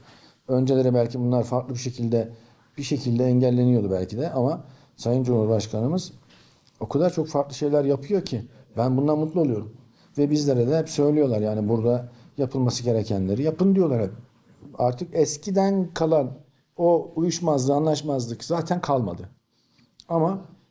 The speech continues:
oradaki açıkları da kapatmamız lazım. Onun için de biz varız, beraberiz. Tabii ki Isparta'mızın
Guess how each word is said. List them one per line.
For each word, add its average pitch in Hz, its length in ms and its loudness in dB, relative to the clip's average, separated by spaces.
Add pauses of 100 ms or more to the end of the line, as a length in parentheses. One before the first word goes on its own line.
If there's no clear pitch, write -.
(440)
oradaki 165 360 2
açıkları 156 340 0
da 170 60 0
kapatmamız 127 500 -2
lazım. 87 220 -10 (440)
Onun 170 160 2
için 135 200 0
de 147 100 2
biz 143 220 2
varız, 113 360 -2 (400)
beraberiz. 135 800 0 (380)
Tabii 170 220 0
ki 165 100 0
Isparta'mızın 156 760 0